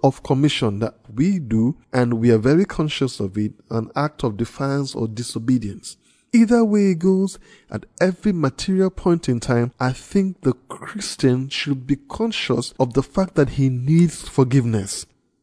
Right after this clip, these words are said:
Now, there's a theology that was going all around in the church at the point where they said, "Do not be sin conscious, be righteousness conscious." And that theology slowly desensitized the church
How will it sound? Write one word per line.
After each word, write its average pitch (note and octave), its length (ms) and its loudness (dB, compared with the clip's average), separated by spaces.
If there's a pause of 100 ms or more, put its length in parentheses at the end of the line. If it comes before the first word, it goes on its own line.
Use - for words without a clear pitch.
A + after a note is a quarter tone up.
(420)
Now, A#2+ 160 0
there's C3 160 -2
a C#3+ 60 6
theology F3 440 2
that D3+ 340 0
was B2 280 0
going D#3+ 320 4
all D3+ 260 -2
around C#3+ 300 2
in C3 100 0
the B2 100 -2
church - 280 -2
at B2 80 -2
the A#2+ 80 2
point A#2+ 480 0
where C#3+ 140 4
they B2+ 100 0
said, C#3+ 240 2
"Do B2+ 60 2
not C#3+ 180 2
be A#2 80 0
sin F#3 580 -2
conscious, C#3+ 640 0 (200)
be C3 80 2
righteousness D3 920 0
conscious." - 680 -6 (760)
And C#3+ 340 0
that D3 320 0
theology D#3 1000 2
slowly F#3 680 2
desensitized D3 1500 -2
the C#3+ 100 4
church - 720 -2